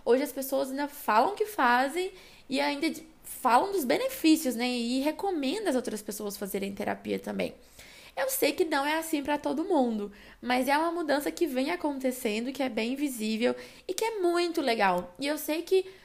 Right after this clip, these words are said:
muito dessa mudança, ela vem acontecendo exatamente pelas redes sociais.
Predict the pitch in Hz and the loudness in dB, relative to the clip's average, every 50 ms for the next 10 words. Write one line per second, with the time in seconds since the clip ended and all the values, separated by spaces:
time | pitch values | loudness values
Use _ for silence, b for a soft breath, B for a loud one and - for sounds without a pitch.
0 | B B B 262 277 302 330 381 440 427 370 - - 285 - 277 254 233 214 202 | B B B -6 -2 0 0 0 0 -2 0 0 2 2 0 -2 -2 -2 0 2
1 | 214 226 254 311 339 - 311 285 269 262 262 254 262 285 294 294 311 302 294 277 | 2 2 2 2 0 -2 0 2 2 2 2 2 0 -2 -2 -2 -2 -4 -2 -2
2 | 277 269 269 - 226 220 247 294 302 254 196 - - - - _ _ _ _ _ | -4 -4 -2 -2 -2 -2 0 0 0 -2 -2 -4 -8 -18 -20 _ _ _ _ _
3 | _ _ - - - 262 254 262 285 285 311 320 311 269 254 262 262 - 262 277 | _ _ -20 -14 -8 -6 -2 -2 -2 0 -2 -2 0 0 0 -2 -2 -4 -2 0
4 | 269 269 277 294 285 - B B B B B B B - 302 320 320 320 - 339 | 2 2 2 2 0 -6 B B B B B B B 0 2 2 2 2 0 -2
5 | 330 - 440 427 359 320 311 - - - | 0 2 2 2 2 2 0 -2 -8 -14